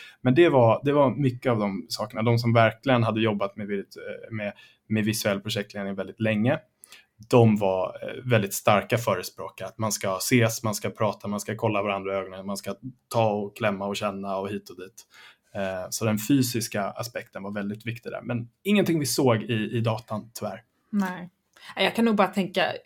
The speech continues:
Speaker 2: utifrån egna erfarenheter här, att när man själv har virtuella möten kontra fysiska möten, att i alla fall min engagemangsnivå, eh, är otroligt mycket högre. Och speciellt om man är den som leder mötet.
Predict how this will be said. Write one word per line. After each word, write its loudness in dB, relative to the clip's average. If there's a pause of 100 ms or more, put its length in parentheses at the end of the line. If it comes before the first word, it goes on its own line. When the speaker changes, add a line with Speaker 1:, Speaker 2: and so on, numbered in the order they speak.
(120)
Speaker 2:
utifrån -4
egna -4
erfarenheter -4
här, -2
att -6 (580)
när 0
man 0
själv 4
har -2 (360)
virtuella -2
möten 0 (380)
kontra -6 (400)
fysiska -6
möten, 0 (380)
att -4 (880)
i 4
alla 4
fall -2
min 4
engagemangsnivå, 0 (440)
eh, -2
är 2
otroligt -8
mycket -10
högre. 6
Och -4
speciellt 2
om 2
man -2
är -2
den -6
som -8
leder 2
mötet. 0